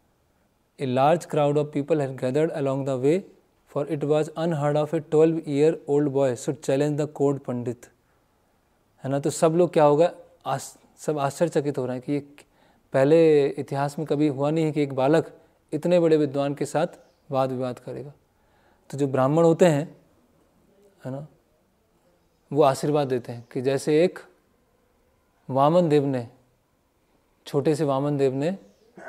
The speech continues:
बलि महाराज से तीन पैर भूमि मांगकर उनका सब छीन लिया था,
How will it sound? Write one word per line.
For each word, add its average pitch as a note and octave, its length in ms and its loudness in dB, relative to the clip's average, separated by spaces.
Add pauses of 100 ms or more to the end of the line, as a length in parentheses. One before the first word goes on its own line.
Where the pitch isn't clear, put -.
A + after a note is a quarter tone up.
(220)
बलि D3 200 4
महाराज C#3 320 0
से D#3+ 220 -2 (480)
तीन E3 240 0
पैर D3+ 220 2
भूमि C3+ 240 -6
मांगकर C3+ 500 -2 (400)
उनका B2+ 220 -2
सब D3 220 -4
छीन B2+ 260 -8
लिया A#2+ 160 -10
था, C3+ 160 -20